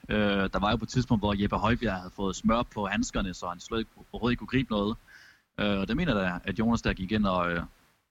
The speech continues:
gjorde, øh, hvad skal man sige, et hæderligt, altså måske endda mere end det, altså indtryk, de kampe, han fik i hvert fald. Så... Øh, ja, så er han en, en dansk spiller, som kender den danske kultur og kender Superligaen, så, øh,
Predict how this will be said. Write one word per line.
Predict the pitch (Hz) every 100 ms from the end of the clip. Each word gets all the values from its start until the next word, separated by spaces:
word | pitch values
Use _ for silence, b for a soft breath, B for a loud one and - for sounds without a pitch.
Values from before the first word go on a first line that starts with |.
| _ _ _
gjorde, | - 110 104
øh, | 90
hvad | -
skal | 90
man |
sige, | 85 95
et | 98 98 - - _ _ _
hæderligt, | 113 156 135 - - _ _ _
altså | - 98 95 85 82 -
måske | - 123
endda | 104
mere | 101 139
end | 95
det, | 98 113 -
altså | 98 95
indtryk, | 92 113 - 98 - - _ B B B B -
de | 107
kampe, | 107 110 113
han | 98
fik | 110 107
i |
hvert | 107 95
fald. | - 101 92
Så... | - 95 87
Øh, | 87 87 87 - _ b b b b _ -
ja, | 120 101
så | -
er | 110
han | 98
en, | 92 87 -
en | -
dansk | - 117 113
spiller, | - 120 117
som | 113 113 98
kender | 95 110 113
den | 110
danske | 107 113 120
kultur | 117 104 - 139
og | 113
kender | 113 120
Superligaen, | - 156 123 110 110 104
så, | 95 104 95 90
øh, | 92